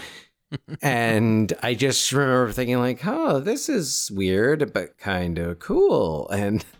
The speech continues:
Speaker 2: that was
Speaker 1: Oh my God.
Speaker 2: it was like, "Oh, we're sitting in this lovely family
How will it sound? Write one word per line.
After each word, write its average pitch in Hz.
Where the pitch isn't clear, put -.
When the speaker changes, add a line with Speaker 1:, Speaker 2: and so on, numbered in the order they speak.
Speaker 2:
that 90
was 117
Speaker 1:
Oh 117
my 117
God. 107
Speaker 2:
it 156
was 160
like, 156
"Oh, 233
we're 107
sitting 113
in 107
this 110
lovely 95
family 95